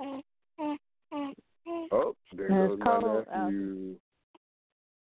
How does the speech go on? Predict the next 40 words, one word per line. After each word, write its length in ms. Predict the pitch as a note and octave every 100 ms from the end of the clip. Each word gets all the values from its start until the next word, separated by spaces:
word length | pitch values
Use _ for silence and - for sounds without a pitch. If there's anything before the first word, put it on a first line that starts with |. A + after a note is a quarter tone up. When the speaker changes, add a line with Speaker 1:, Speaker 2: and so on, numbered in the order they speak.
| - _ - F#4
Speaker 2:
Yes, 260 | G3+ F3+ - - C#4 -
you 220 | G3+ G3+
guys, 260 | G#3 F#3+ G3
this 80 | G3
is 60 | F#3+
my 180 | G3 F#3 G#3
son. 380 | G3+ F#3 F#3 F#3+ _ _ E4 D#4+ _ _ _
He's, 260 | - G3+ G3
um, 560 | F#3+ F#3+ F#3 F3+ F3+ E3+ _ _ _ - _ _ - - _ _ _ _ _ _ - E3+
definitely 840 | G3 A#3 - A3+ A3 A3 A3 G#3+ A3
making 380 | G3+ G3+ - G3
noises, 500 | G3 F#3 F#3 F3 E3 E3+ D#4+ -
but 160 | F3+ F3+
I 160 | - G3
call 260 | G#3+ G3+
him 160 | F#3 E3+
Grunt 340 | F#3 F#3+ F3 -
'cause 140 | - F3
that's 180 | F3 F3+
all 160 | F3+
he 120 | E3+
do 180 | E3+ E3+
all 160 | E3+ E3
day 260 | E3 E3
is 80 | D#3+ F3
grunt. 260 | E3+ F3 D#3+ _ _ _ _ _ _ _ _ _
So 100 | F3+
I'm 140 | F3 F3+
calling 300 | F#3+ F3+ F3+
him 40 |
Grunt. 380 | F3+ F#3 D3+ A2+
That's 120 | A#3+ G3+
Speaker 1:
You 60 |
Speaker 2:
gonna 140 | D3 F#3+
be 60 |
Speaker 1:
call 140 | C#3 F#2+
Speaker 2:
his 100 | F2
Speaker 1:
him 80 | F2
Grunt. 180 | F#2 F2
Speaker 2:
nickname. 260 | E2 E2